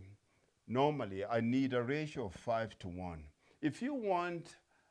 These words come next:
a life of abundance, a prosperous life, if you want an extraordinary life, you have to bring this, you have to change your education, your entertainment ratio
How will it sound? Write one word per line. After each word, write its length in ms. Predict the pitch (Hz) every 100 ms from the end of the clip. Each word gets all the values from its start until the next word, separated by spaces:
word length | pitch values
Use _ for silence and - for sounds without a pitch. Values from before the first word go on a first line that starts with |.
| _
a 100 | -
life 460 | 127 127 143 170 165
of 140 | 127
abundance, 720 | 110 90 104 110 92 82 73 - _ _ -
a 100 | 120 -
prosperous 680 | - 180 170 - 135 107 92
life, 480 | 104 98 85 78 - - - -
if 180 | 135 190
you 140 | 285
want 260 | 202 175 160
an 180 | 139 135
extraordinary 1080 | 139 127 - - 123 - 151 143 127 101 101
life, 480 | 98 101 85 - - - -
you 100 | 131
have 240 | 120 143 156
to 100 | 120
bring 400 | 92 117 120 104
this, 420 | 101 104 - - _ _ _ _ _ - -
you 80 | 127
have 280 | 107 147 160
to 100 | 120
change 480 | - 131 127 123 -
your 280 | 107 92 85 _ _ _ _ _ _ _ _
education, 880 | 143 127 127 127 180 196 185 117 95
your 200 | 123 127
entertainment 840 | 131 135 135 - 185 208 185 127 104
ratio 480 | 120 151 - 104